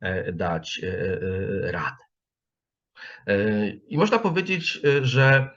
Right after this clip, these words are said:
wiele problemów z tej, e, związanych z trzydziestym pierwszym grudnia dwa tysiące dwadzieścia dwa wynikało po części, e, z-, ze słabo napisanego zarządzenia, e, w sprawie inwentaryzacji rocznej, tego zarządzenia, które państwo piszecie w okolicach września,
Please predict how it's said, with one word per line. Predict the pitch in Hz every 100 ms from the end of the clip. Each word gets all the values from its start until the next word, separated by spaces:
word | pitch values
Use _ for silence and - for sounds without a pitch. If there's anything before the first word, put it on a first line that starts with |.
| -
wiele | 110 143 151
problemów | 143 117 131 143 131 -
z |
tej, | 123 127 117 - 113 110 104
e, |
związanych | 107 120 127 123
z |
trzydziestym | 127 123 123
pierwszym | 120 113 117
grudnia | 110 117 104
dwa | 110
tysiące | - 117
dwadzieścia | 113 107
dwa | 117 139
wynikało | 127 113 135 135 127 127 - _ -
po | 113
części, | - 147 135 - 123 120 117 -
e, | 107 107
z-, | 104 104 98 - -
ze | 110
słabo | 127 - 127 147 165 139
napisanego | 117 - 131 113 127 135 120
zarządzenia, | 127 110 113 104 131 147 110 104
e, | - _ _ _ _ - 101 98 98 98 98 98 95
w | 92
sprawie | - 123 117
inwentaryzacji | 113 113 113 113 110 110 - 104
rocznej, | 139 214 196 147 135 127 127
tego | 120 117
zarządzenia, | 107 117 107 127 123
które | 120 110
państwo | 117 117 120
piszecie | - 127 127 127
w |
okolicach | - 117 123 98
września, | 95 117 135 - 117 107